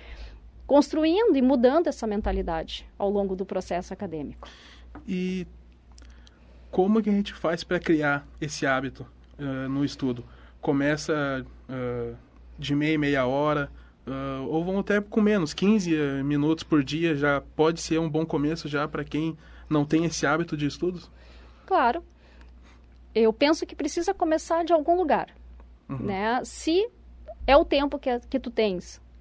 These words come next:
Speaker 1: é quinze minutos e é o tempo que pra ti pode ser um começo, começa com quinze minutos.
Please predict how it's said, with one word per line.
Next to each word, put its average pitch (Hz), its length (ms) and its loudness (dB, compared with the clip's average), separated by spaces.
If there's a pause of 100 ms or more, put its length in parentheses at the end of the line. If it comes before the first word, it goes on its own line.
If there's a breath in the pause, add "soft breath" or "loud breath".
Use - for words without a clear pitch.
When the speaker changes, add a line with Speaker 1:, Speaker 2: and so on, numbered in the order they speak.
(120)
Speaker 1:
é 226 140 2
quinze 269 300 2
minutos 226 480 2
e 196 60 2
é 214 60 6
o 240 80 2
tempo 226 400 0
que 214 120 -8
pra 208 180 -4
ti 202 320 -4 (720 loud breath)
pode 254 340 8
ser 220 240 2
um 220 160 0
começo, 214 680 0 (300)
começa 381 380 -2
com 330 160 0
quinze 226 240 -4
minutos. - 440 -10